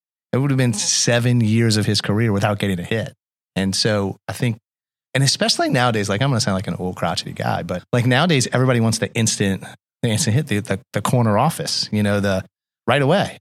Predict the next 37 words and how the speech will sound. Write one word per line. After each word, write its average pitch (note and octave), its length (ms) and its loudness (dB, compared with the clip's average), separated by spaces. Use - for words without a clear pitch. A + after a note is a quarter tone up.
you G#2+ 80 2
know, G#2+ 200 2
and G2 260 -2
well, A#2+ 180 -4
you A#2 220 2
gotta A3 200 0
fail E3 260 2
a - 20 2
lot, F#2 380 -2
you A2+ 80 -4
know, G#2+ 140 0
and G#2 160 -2
I, - 60 -2
I B2+ 60 -2
think C#3+ 220 0
it's B2 100 0
hard B2+ 160 2
to A2 60 0
swallow C#3+ 640 0
failure. F3 460 2
I G#2 40 0
mean, G#2+ 260 2
it's D#3+ 240 0
hard E3+ 140 0
to D#3 60 2
swallow. C3+ 380 0
And, G#2 180 -2
and A#2+ 300 0
at A2 240 -2
fifty-three, A2+ 720 0
almost G#2+ 260 2
fifty-four, B2 840 0
I'm A2+ 160 2
a, G2 160 2
a G#2 120 0
lot, F#2+ 320 0
<laughs> - 80 -10